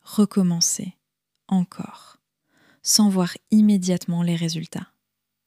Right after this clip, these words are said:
Tu t'es demandé si tout cela avait un sens, si tes efforts servaient vraiment à quelque chose. Je comprends. La répétition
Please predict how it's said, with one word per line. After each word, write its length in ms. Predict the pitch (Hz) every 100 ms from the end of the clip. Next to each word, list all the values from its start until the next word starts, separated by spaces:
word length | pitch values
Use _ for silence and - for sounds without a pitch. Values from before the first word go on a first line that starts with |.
| _ _ _ _ _
Tu 140 | - 208
t'es 140 | 220
demandé 440 | 190 214 214 208 262
si 200 | - 190
tout 240 | - 285
cela 460 | - 254 214 214 -
avait 340 | 202 185 185
un 80 | 175
sens, 500 | - 175 170 185 - _ _ _ _ _ _
si 200 | - -
tes 220 | 214 190
efforts 320 | 190 - 208 -
servaient 340 | 196 175 175
vraiment 480 | 170 180 185 170 165 _
à 100 | -
quelque 320 | 175 175 - 175
chose. 460 | - - - - _ _ _ _ _ _ _ _ _ _
Je 160 | - 190
comprends. 420 | - 165 - - - _ _ _ _ _ _ _ _
La 160 | 196 185
répétition 800 | 190 190 202 - 185 - 180